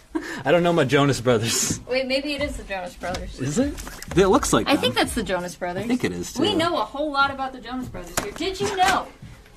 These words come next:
Speaker 2: one of the Jonas Brothers has diabetes and was the poster
Speaker 1: Has a
Speaker 2: child
Speaker 1: diabetes?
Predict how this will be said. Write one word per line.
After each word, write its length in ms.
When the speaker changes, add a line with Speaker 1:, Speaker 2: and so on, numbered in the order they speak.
Speaker 2:
one 160
of 80
the 100
Jonas 340
Brothers 520
has 260
diabetes 880
and 280
was 320
the 160
poster 180
Speaker 1:
Has 200
a 80
Speaker 2:
child 80
Speaker 1:
diabetes? 580